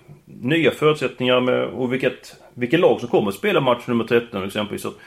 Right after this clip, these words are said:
det tar jag inte hänsyn till. Den här veckan är liksom, det blev en ren slump att det blev kryss i just den här matchen, och att det var just nummer tretton mellan, eh, Sunderland och, eh, Cardiff.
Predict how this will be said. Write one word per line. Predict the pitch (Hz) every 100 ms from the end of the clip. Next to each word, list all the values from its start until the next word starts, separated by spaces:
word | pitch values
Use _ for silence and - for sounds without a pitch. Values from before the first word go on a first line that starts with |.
| - _
det | - 156
tar | 165
jag |
inte | 156 131
hänsyn | 139 123
till. | 120 113 - -
Den | 147
här | 156
veckan | 135 151 - 127
är | 120
liksom, | 117 113
det |
blev | 113 123 123
en | 127
ren | 110 101
slump | 131 113 110
att |
det | 110
blev | 110 104 101
kryss | 131 110 -
i | 117
just | 110 -
den | 117
här |
matchen, | 113 104 -
och | 104 107
att | 120
det | 123
var | 127 107
just | 156 - 110
nummer | 101
tretton | 98 113 - 107 101
mellan, | 95 92 - - - - _ -
eh, | 90 87
Sunderland | - 104 101 98 92 95
och, | 98 95 - -
eh, | 104 98 98 95 - - -
Cardiff. | 147 117 101 104